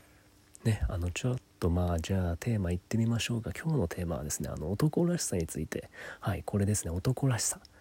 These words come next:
男らしさってなんだ？なんでしょうね。僕の中ではこれだっていう明確な、まあ、基準というか、あるんですよ、二つ。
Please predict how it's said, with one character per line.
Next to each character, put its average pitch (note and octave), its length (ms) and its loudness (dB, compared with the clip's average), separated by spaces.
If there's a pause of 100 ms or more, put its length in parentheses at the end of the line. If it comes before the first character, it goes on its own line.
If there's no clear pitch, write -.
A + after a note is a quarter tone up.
(340)
男 - 320 0
ら D#3+ 80 6
し - 40 2
さ - 80 -2
っ - 20 -4
て - 80 -4
な E2+ 120 2
ん F#2+ 80 2
だ？ - 180 -6 (1000)
な G#2+ 120 2
ん A#2 80 4
で E2+ 60 0
し - 60 0
ょ E2 120 -6
う - 20 -4
ね。 - 280 -6 (200)
僕 - 260 2
の C3 120 6
中 B2+ 240 4
で G#2+ 80 6
は A2 120 2 (280)
こ - 160 4
れ B2 100 6
だ C3 120 2
っ - 20 -6
て - 180 -8
い E2+ 100 2
う E2 80 0
明 A#2+ 220 4
確 C3+ 220 0
な、 C3+ 120 4
ま C#3+ 480 2
あ、 - 60 -20 (560)
基 - 160 4
準 C3+ 220 2
と C#3 80 2
い B2+ 60 4
う G#2+ 100 2
か、 - 280 -2 (280)
あ B2 100 4
る G#2 80 4
ん G2 40 4
で E2+ 60 -2
す - 100 -6
よ、 - 60 -6
二 - 220 -2
つ。 - 220 -4